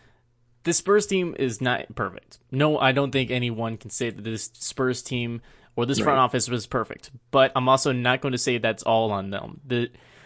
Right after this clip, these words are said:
Speaker 1: they've, there are some decisions that were out of their control that fucked them over, that has fucked this front office over and has not allowed them to be the team I think they wanted to build. And so I'm not,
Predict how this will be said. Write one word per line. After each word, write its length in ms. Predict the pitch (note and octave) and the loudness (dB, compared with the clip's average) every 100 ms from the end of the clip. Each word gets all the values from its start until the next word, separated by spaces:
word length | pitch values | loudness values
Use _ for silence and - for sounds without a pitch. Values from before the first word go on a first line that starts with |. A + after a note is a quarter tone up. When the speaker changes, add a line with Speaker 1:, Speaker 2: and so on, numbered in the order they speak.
| - _ - | -20 _ -14
Speaker 1:
they've, 240 | C3 D#3 C3 | 0 2 2
there 120 | - E3 | 2 2
are 40 | |
some 200 | D3+ E3 | 4 2
decisions 460 | D3 - E3 D3+ B2+ | 2 2 0 0 2
that 240 | B2 - | 0 0
were 240 | C3+ B2 - | -4 -2 2
out 160 | C3 D3+ | 4 6
of 100 | B2+ | 4
their 140 | C#3+ | 2
control 320 | D3 D3+ D#3 D3 | 0 0 0 0
that 220 | F2+ - | -2 -2
fucked 220 | B2 - | -4 -2
them 120 | A2+ | -6
over, 300 | G2+ G2 - _ _ | -6 -8 -16 _ _
that 80 | B2 | 0
has 120 | A#2+ | 0
fucked 220 | - D#3+ - | 2 0 0
this 140 | C#3+ | -2
front 180 | - C3 | 2 2
office 260 | B2 B2 | 2 2
over 280 | B2 A#2+ A#2+ | 2 2 0
and 140 | A2+ A2 | -4 -4
has 240 | A2 G2+ | -4 -4
not 320 | A2+ A2+ A2+ - | -2 0 -2 -6
allowed 300 | - A2+ A2 | -2 2 4
them 160 | G#2+ A2 | 2 -4
to 100 | A#2 | -6
be 460 | G#2 A#2+ A#2+ A#2+ - _ _ _ - | -2 0 0 -2 -4 _ _ _ 0
the 100 | D3 | 2
team 340 | - F#3 E3 | 4 4 4
I 100 | D3 | 2
think 160 | C3+ C3 | 2 2
they 120 | C3 | 2
wanted 320 | A#2+ B2+ A#2+ | 2 0 0
to 60 | A2+ | -4
build. 340 | A2+ A2 - - _ _ _ | -6 -6 -8 -20 _ _ _
And 360 | B2+ A#2 A2+ A2+ | -2 0 0 0
so 180 | C3+ B2+ | 0 2
I'm 100 | C3+ | 4
not, 200 | C#3 E3 | 4 2